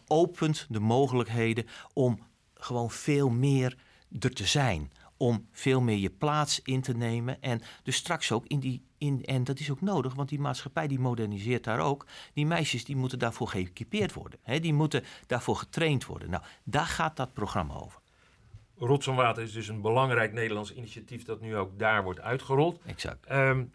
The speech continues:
Speaker 2: als we het hebben over, eh, het geld. Hoeveel, eh, geld, Nederlands geld,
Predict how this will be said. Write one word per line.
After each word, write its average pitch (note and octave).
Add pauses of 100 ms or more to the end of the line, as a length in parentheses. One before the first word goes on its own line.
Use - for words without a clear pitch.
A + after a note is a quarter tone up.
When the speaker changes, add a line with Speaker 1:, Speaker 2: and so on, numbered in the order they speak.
Speaker 2:
als B2+
we C#3
het A#2+
hebben B2+
over, A#2
eh, G#2+ (280)
het -
geld. B2 (460)
Hoeveel, C3+ (160)
eh, G#2+ (200)
geld, C#3 (500)
Nederlands B2+
geld, C#3